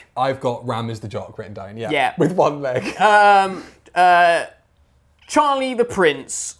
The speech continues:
Speaker 2: awkward, doesn't understand Earth.
Speaker 1: Quirky outsider, I've got
Speaker 2: Yeah.
Speaker 1: written down.
Speaker 2: Uh, April, I've just put an ellipse and then gone, she's got a weird heart thing and a mum with,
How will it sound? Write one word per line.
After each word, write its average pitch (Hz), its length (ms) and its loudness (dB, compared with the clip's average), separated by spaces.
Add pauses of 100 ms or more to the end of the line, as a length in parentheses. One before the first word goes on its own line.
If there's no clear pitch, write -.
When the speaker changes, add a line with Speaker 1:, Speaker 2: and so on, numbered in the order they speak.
Speaker 2:
awkward, 196 680 0
doesn't 185 200 0
understand 156 560 -8
Earth. 139 520 -12 (140)
Speaker 1:
Quirky 117 380 -4
outsider, 107 540 -12
I've - 40 -20
got 113 120 -12
Speaker 2:
Yeah. 139 180 -2
Speaker 1:
written 110 160 -12
down. 107 160 -14 (340)
Speaker 2:
Uh, 156 760 6 (320)
April, 202 1000 4 (300)
I've 165 200 2
just 185 160 -6
put 214 160 2
an 180 80 -2
ellipse - 540 -2
and 165 240 -6
then 170 220 0
gone, 165 320 0 (340)
she's - 220 -12
got 180 140 2
a 170 80 0
weird 175 380 -2
heart 185 440 4
thing 196 260 0
and 165 80 0
a 165 40 -2
mum 175 360 0
with, 165 420 -8